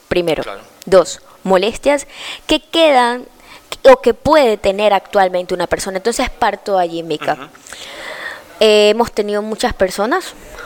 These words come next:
Speaker 2: Sí.
Speaker 1: pues, que tienen dos años entrenando y
Speaker 2: Así
Speaker 1: dicen,
Speaker 2: es.
Speaker 1: "¿Sabes qué? No siento de, de que en dos años he tenido avance".
Speaker 2: Ajá.
Speaker 1: Entonces, quiero que me hables de ese punto y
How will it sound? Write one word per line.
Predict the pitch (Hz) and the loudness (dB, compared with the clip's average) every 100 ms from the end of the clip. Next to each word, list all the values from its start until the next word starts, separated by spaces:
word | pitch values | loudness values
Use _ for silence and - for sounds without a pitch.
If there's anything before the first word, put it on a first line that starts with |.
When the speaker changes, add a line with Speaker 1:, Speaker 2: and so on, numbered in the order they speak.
| - | -8
Speaker 2:
Sí. | - | -2
Speaker 1:
pues, | 208 - | -2 -2
que | 208 196 196 - - - - - | 0 0 0 -8 -20 -20 -20 -12
tienen | - 233 220 | -4 -2 -2
dos | 214 202 | -4 -2
años | 233 214 190 190 - - - | -4 -4 -10 -10 -12 -14 -6
entrenando | 190 190 190 190 202 214 226 - - - | -6 -2 -2 -2 -2 0 -2 -4 -20 -14
y | |
Speaker 2:
Así | - | -6
Speaker 1:
dicen, | 220 226 | -2 0
Speaker 2:
es. | 214 | 2
Speaker 1:
"¿Sabes | 226 226 | 2 0
qué? | - 247 240 - - - _ - | 0 -4 -4 -8 -14 -14 _ -10
No | 208 208 | -6 -4
siento | 202 240 214 208 220 214 | -4 -4 -4 -2 0 2
de, | 202 180 170 170 - _ - | 4 4 2 -2 -10 _ -4
de | 196 202 | -2 -2
que | 190 | -6
en | 185 185 | -10 -4
dos | 196 - 220 | -4 -2 -4
años | 202 196 | -4 -6
he | 196 | -8
tenido | - 196 185 185 | -8 -10 -4 -2
avance". | 175 92 - - - - - - - | -2 -4 -10 -14 -14 -20 -20 -16 -12
Speaker 2:
Ajá. | - - 190 | -10 -10 -10
Speaker 1:
Entonces, | 196 196 196 220 208 208 - | -8 -4 -2 0 0 -2 -4
quiero | 233 240 | 0 0
que | 247 | -2
me | 220 | -4
hables | 202 202 214 | -2 -2 -4
de | 202 196 - | -4 -6 -2
ese | 240 226 214 | -4 -4 -8
punto | 202 254 254 277 262 | -6 -6 -4 -2 -2
y | 220 | -4